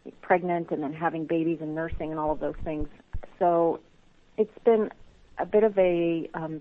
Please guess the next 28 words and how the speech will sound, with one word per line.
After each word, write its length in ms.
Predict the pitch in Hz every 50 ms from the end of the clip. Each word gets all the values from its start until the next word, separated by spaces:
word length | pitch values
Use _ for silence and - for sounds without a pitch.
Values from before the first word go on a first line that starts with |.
| -
sort 120 | - 202 196
of 60 | 170
an 80 | 180 165
exploratory 640 | 147 - - - 165 165 165 160 - 165 165 160
journey 260 | 165 170 160 160 165
along 280 | 160 151 156 156 151 151
the 60 | 151
way, 320 | 170 208 220 196 165 160 160 165 - -
but 240 | 180 165 147 - - - - _ -
now 440 | 190 180 180 175 175 180 180 - - - _ _ _ - _ _ _ _ -
everything 460 | - 190 196 196 - - - 214 202 196
is 60 | 180 -
just, 120 | - 196 - -
you 100 | - 226
know, 100 | 202 185
it's 340 | 165 110 123 - 208 208 - -
life. 320 | 170 180 247 262 - - - - - -
It's 100 | - -
funny 200 | - 262 226 185
'cause 120 | - 214 - - - - - - - - - -
when 140 | 214 214
you 100 | 208 190 - -
first 200 | - 214 208 -
become 240 | - 190 - - 180
vegan, 280 | 170 196 214 202 202
I 100 | 175 165
think 220 | 180 - 202 180 175
you, 140 | 175 165